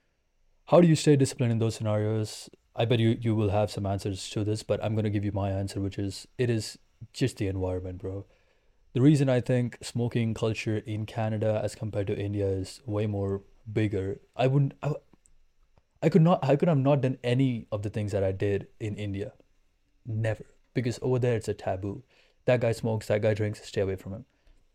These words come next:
I was never into it. When I came over here, everybody's doing it.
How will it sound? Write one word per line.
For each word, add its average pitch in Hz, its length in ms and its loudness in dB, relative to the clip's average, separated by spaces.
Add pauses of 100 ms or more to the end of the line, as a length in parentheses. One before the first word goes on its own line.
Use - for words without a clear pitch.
(180)
I 165 160 0
was 151 180 0
never 120 380 0
into 117 280 -6
it. - 100 -16 (340)
When 131 220 0
I 156 100 2
came 185 260 2
over 139 160 4
here, 120 380 2 (640)
everybody's 185 540 4
doing 143 320 0
it. - 80 -20